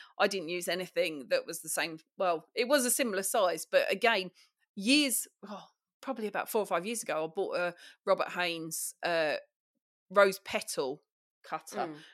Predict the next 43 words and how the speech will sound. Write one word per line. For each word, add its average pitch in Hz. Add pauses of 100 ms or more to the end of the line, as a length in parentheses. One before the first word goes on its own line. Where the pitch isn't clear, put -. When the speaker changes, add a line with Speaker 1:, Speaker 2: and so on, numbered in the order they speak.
(100)
Speaker 1:
I -
think 220
it -
was 170
a 175
memory 180
rose, 165 (260)
something, 147 (520)
and, 165
um, 139
and 214
I -
Speaker 2:
Memory -
Speaker 1:
hadn't 226
Speaker 2:
lane. -
Speaker 1:
used 240
it. 170 (1120)
That's 247
it, 226
memory 185
lane 165
rose. 156
That's 175
it. 123 (420)
And, 185
um, 185
and 220
I 226
hadn't 226
used 214
it, 160 (340)
and 196 (120)
I 247
got 285
to 262
use 277
it, 165 (200)
so 220
I -
was 233
well 247
Speaker 2:
<laughs> -
Speaker 1:
chuffed. 190